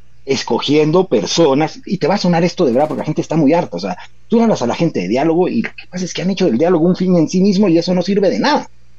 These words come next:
solo desperdicias los escenarios de diálogo social, cuando filosófica o conceptualmente el diálogo social solo con el hecho de sentarse a dialogar ya es uno de los primeros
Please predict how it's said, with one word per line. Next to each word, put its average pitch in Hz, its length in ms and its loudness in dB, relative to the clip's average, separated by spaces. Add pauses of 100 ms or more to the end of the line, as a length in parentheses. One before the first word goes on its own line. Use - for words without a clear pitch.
solo 160 140 2
desperdicias 180 640 0
los 120 140 0
escenarios 156 360 0
de 131 80 2
diálogo 180 320 2
social, 202 420 0 (380)
cuando 147 300 0
filosófica 135 600 0
o 123 100 0
conceptualmente 165 640 0
el 135 60 0
diálogo 165 280 2
social 170 240 -2
solo 196 240 0
con 127 100 0
el 120 80 2
hecho - 140 0
de - 80 0
sentarse 170 340 -4
a 160 40 2
dialogar 127 300 2
ya 160 100 4
es 147 100 -8
uno 160 120 0
de 139 60 0
los 107 140 -2
primeros 143 400 -2